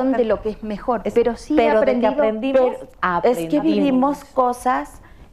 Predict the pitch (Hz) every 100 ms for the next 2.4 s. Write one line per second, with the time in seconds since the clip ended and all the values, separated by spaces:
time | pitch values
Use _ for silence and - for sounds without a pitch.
0 | - - 240 247 269 269 285 285 285 247
1 | 214 226 254 247 240 233 233 233 202 185
2 | 202 202 226 285